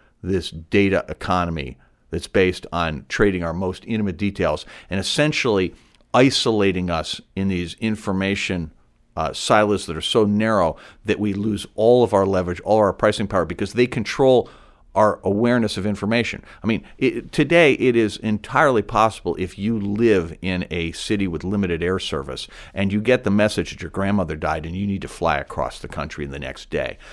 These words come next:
I mean, if Google sees this in Gmail, they are capable of taking that information, selling it to the one airline who services your town, and your price will reflect the fact that you have no alternative.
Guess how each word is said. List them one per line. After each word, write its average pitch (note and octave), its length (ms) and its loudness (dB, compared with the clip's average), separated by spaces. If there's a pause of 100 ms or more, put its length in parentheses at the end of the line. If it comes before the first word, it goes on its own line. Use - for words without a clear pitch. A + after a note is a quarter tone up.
(240)
I - 60 -4
mean, A#2 300 -2 (360)
if G#2+ 280 -4
Google D3 280 6
sees A2+ 320 0
this G#2 200 -2
in F2+ 140 -2
Gmail, A2 380 2
they B2+ 280 2
are F2 260 0
capable - 760 -2
of - 440 -12 (640)
taking G#2 340 0
that E2+ 220 -2
information, F2+ 640 -4 (180)
selling A2 520 2
it D#2 160 -8
to D2+ 440 -4
the F#2+ 140 -4
one G2 240 -2
airline F#2 400 -2
who D2+ 60 -12
services F2+ 520 -6
your D#2+ 120 -8
town, A2+ 300 -4
and F2 160 -4
your F2+ 140 -2
price A2 540 0
will D2+ 80 -6
reflect F#2 480 -2
the - 60 -16
fact C#2+ 280 -6
that C#2 60 -10
you D2+ 100 -6
have D2 180 -8
no C2 100 -8
alternative. - 680 -14